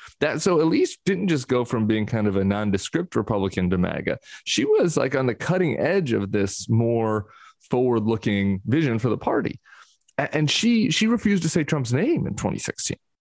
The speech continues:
Into the, her time in Congress, I, I had a friend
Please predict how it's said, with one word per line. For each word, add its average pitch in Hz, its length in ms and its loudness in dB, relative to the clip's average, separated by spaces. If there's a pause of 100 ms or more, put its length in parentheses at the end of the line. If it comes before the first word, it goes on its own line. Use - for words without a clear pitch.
(340)
Into 240 440 2
the, 180 100 4
her 170 100 2
time 160 220 0
in 127 60 -4
Congress, 160 500 -2
I, 131 180 -2
I - 100 -2
had 139 100 0
a 120 60 -2
friend 160 460 0